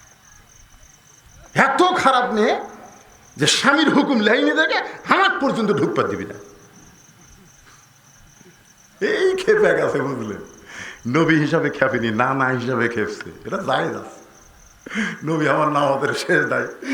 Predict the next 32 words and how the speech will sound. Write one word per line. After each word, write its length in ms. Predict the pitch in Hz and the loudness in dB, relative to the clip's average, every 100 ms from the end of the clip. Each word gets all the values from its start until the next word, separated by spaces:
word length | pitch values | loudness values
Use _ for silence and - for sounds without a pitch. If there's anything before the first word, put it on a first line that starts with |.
| 262 - | -4 -4
নানা 480 | 147 170 175 185 180 | -2 0 2 2 2
মনে 300 | 170 175 175 | 2 2 2
করে 200 | 196 220 | 0 0
পিঠে 280 | 220 185 214 | -2 0 2
উঠছে 300 | 208 196 196 | 4 2 2
না, 100 | 185 | 2
কয়, 180 | 196 | 2
"চ 120 | - 233 | 0 2
ঘোড়া 420 | 254 185 220 226 | 2 4 4 2
চ, 360 | 233 226 220 | 2 0 -2
চ 40 | - | 0
ঘোড়া 380 | 277 196 214 208 | 2 2 0 -2
চ।" 140 | - | -2
নবী 400 | - 208 - 240 | -4 -2 -4 -4
কয়, 200 | - 233 | -2 -2
"কে 200 | - 247 | 0 2
রে 200 | 247 - | 2 2
পাগলা, 480 | - - 202 214 233 | 0 0 0 -2 -2
শেষ 280 | - 220 214 | 0 0 0
দাঁত 200 | 202 196 | -2 -2
থেকে 140 | 220 | -4
চলা 460 | - - 202 226 - | -4 -4 -2 -2 -2
যায়?" 240 | - - - - - - - - _ _ _ _ _ - - - | -4 -6 -10 -18 -20 -20 -20 -20 _ _ _ _ _ -16 -16 -10
কিন্তু 200 | 214 214 - | -4 -2 2
খালি 300 | 185 202 - | 2 2 0
থামলায়। 380 | 131 120 98 92 - - - - - - - - - - | -2 -2 -6 -10 -18 -20 -20 -20 -20 -20 -20 -20 -20 -10
নবী 320 | 156 202 190 180 | 0 4 6 4
আর 340 | 170 185 175 | 4 2 0
শেষ 260 | - 160 143 | 0 0 2
দাঁত 120 | - | 0
তোলে 240 | 131 101 | 0 0
না। 180 | 101 | -2